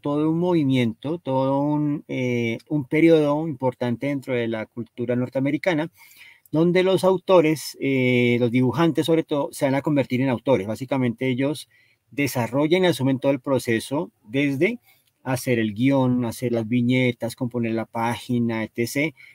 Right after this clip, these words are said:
Y las temáticas que abordaban eran temáticas relacionadas con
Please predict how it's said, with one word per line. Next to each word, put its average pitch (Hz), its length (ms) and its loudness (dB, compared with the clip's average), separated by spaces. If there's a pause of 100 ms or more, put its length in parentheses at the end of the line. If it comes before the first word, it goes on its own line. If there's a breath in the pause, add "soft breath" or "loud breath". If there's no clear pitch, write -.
(160 loud breath)
Y 175 140 0
las 196 180 4
temáticas 180 720 0
que - 80 0
abordaban 120 680 2
eran 127 360 0
temáticas 151 520 -2
relacionadas 117 640 -2
con 185 360 0